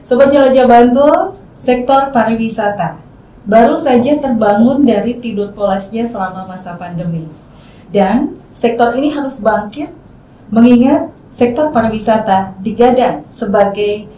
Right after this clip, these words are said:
bidang yang dipercaya mampu membangkitkan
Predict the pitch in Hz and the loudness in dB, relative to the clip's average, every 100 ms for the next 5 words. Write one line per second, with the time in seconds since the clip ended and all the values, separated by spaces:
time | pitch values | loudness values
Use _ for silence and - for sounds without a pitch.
0 | - - 226 240 254 285 302 - - - | -14 -2 0 4 2 2 -2 -6 -18 -10
1 | 208 233 226 202 214 208 202 262 262 233 | 2 4 4 0 -4 -6 -8 -8 -4 0
2 | 190 185 - - - - 220 220 226 247 | 0 -2 -10 -20 -20 -4 0 2 0 0
3 | 240 220 196 196 196 190 185 175 | 0 2 0 -4 -8 -8 -10 -12